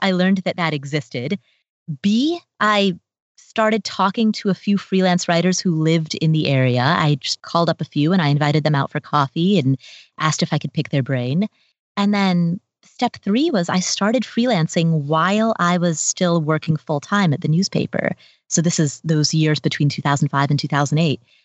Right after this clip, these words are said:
What that did for me was two things. Number one, it allowed me to save money. So I l-, lived on what I made at the newspaper. And I actually,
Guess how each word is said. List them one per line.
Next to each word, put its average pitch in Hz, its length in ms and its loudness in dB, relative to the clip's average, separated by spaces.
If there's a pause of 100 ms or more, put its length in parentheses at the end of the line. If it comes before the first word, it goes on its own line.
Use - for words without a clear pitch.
(260)
What 190 240 -2
that 392 180 0
did 269 180 0
for - 160 -2
me 147 180 2
was 160 160 0
two 220 200 0
things. 139 380 0
Number 196 220 2
one, 240 460 0 (400)
it - 320 -2 (240)
allowed 196 400 2
me 196 100 2
to 175 80 0
save 160 300 -4
money. 127 400 -2
So 160 240 0
I 156 100 2
l-, 156 300 0
lived 190 560 -2
on 160 320 2
what 156 180 0
I 156 100 2
made 151 400 2
at - 140 -2
the 156 80 -2
newspaper. 139 640 0 (320)
And 226 100 2
I 254 100 0
actually, 180 480 0